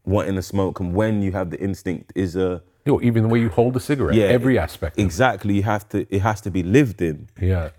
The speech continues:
Speaker 1: It's the detail that actually gets it to the next level. Like, yeah, my lines and delivery is whatever. It's just those little things. It's those, it's like, I think certain things you're like, "Oh," like, I've got bigger and then I'm like, "I'm too big." And then I go cardio 'cause it's just like,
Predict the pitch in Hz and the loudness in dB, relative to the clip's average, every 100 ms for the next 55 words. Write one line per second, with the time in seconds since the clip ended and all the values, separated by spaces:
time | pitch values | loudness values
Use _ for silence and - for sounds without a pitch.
0 | _ - 104 - 104 98 - _ _ 123 | _ 0 2 4 2 2 -10 _ _ 4
1 | 139 139 - 107 95 73 - 95 - 95 | 6 4 2 2 2 -2 -4 -4 -2 -6
2 | - - 98 80 107 - - - 85 92 | -8 -4 -4 0 -2 -2 -12 -6 -4 -4
3 | - 92 95 82 78 87 - 107 110 98 | -6 -2 -2 -2 -4 -6 -4 0 2 2
4 | 92 98 107 107 95 92 90 98 90 92 | 0 2 2 0 -2 -6 -2 -2 -2 -2
5 | 92 - 92 95 90 90 95 - 98 90 | -2 -2 -2 0 -4 -2 -4 0 0 2
6 | 107 - 101 - 87 80 82 - 92 92 | 2 2 -4 -4 -4 -4 -8 -2 0 0
7 | - _ _ _ _ _ _ - - - | -4 _ _ _ _ _ _ -2 -2 2
8 | 90 69 - - - 92 92 98 - 95 | 2 2 -4 -20 -4 -2 -2 -4 0 0
9 | 92 104 92 90 87 - 92 85 - _ | 0 -2 2 2 0 2 0 0 -2 _
10 | _ - 80 80 85 104 - - 110 98 | _ -4 -2 -2 -2 -4 0 2 4 4
11 | 90 90 92 90 90 92 92 87 - - | 0 -2 -4 -4 -4 -2 -2 -4 -4 -8
12 | 98 - 92 107 101 90 92 90 90 95 | -8 0 2 4 2 2 -2 0 0 2
13 | 104 104 95 92 87 87 90 98 - 95 | 4 2 2 0 -2 -4 -4 -4 0 2